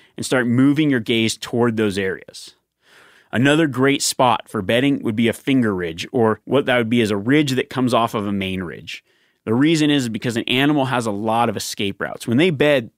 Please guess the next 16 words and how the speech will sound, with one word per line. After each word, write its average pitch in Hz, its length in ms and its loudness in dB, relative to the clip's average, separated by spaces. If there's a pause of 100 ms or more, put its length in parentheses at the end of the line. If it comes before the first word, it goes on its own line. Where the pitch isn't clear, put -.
(280)
safety 165 520 -2
is 123 80 0
their 127 120 2
number 110 240 2
one 104 180 0
concern. 92 560 -10 (560)
So - 140 -2
you've 117 180 2
gone 135 220 4
from 113 200 -4
feeding 139 800 -2
to - 120 -6
now 127 200 2
focusing 160 760 -2
your 135 140 0
gaze 110 600 -2